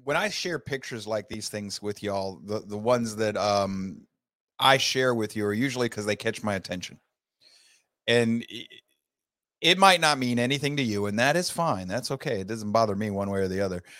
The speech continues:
But I'm not an amateur when it comes to photographic interpretation and examinations. Uh, if,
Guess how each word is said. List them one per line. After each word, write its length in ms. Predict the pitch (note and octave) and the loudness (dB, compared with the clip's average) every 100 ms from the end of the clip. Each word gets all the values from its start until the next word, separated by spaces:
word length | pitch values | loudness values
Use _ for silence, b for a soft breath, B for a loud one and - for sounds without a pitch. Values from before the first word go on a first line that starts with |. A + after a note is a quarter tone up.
| B B - | B B -12
But 500 | C#3 B2 A2 B2+ A#2+ - | -10 -2 6 8 6 4
I'm 340 | D3 G#3 E3+ D#3 | 8 8 8 8
not 340 | E3 E3 B2 | 8 8 6
an 80 | B2 | 4
amateur 460 | C3+ C3+ A#2 A2 | 4 4 2 0
when 160 | A2 G#2 | 0 0
it 120 | G#2 | -4
comes 380 | - A2 G2+ - | -4 -4 -4 -6
to 580 | - G#2 G2+ G2 G2 F#2+ _ _ _ - | -4 -2 -2 -4 -6 -10 _ _ _ -14
photographic 840 | - - C3+ A#2+ A2+ A2+ A2 A2 | -10 2 4 4 4 4 4 0
interpretation 760 | G2 - A2+ G2+ A2 G2+ - G2 | -10 -12 -12 -10 -8 -8 -8 -8
and 100 | F#2+ | -8
examinations. 960 | F#2 F#2 F#2+ F#2 F2+ F2 - - - - _ _ _ _ _ - | -10 -10 -10 -10 -10 -12 -14 -16 -20 -20 _ _ _ _ _ -8
Uh, 140 | A#2+ G2+ | -8 -6
if, 220 | - | -10